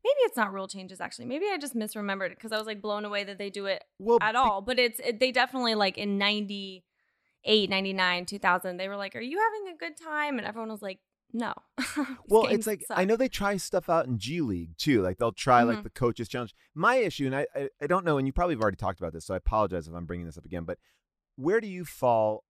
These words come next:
Speaker 2: on the idea if the coaches challenge is used and it's successful, I think they should get that challenge back.
Speaker 1: Yeah,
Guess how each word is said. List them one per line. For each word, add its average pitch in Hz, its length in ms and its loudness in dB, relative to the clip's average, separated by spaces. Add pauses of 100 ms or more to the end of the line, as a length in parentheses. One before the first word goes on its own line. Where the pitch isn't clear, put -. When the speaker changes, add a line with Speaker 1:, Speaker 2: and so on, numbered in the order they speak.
Speaker 2:
on 101 560 2 (460)
the 110 160 0
idea 127 340 2
if 113 120 -14
the 120 100 -6
coaches 190 480 -2
challenge 147 460 -2
is 104 140 -6
used 104 640 -2
and 113 140 -2
it's - 140 -6
successful, - 640 -4
I 117 60 0
think 139 120 -6
they 147 80 -8
should 113 160 -12
get 131 140 2
that 113 180 0
challenge 98 380 -6
back. 127 280 -2 (680)
Speaker 1:
Yeah, 311 200 0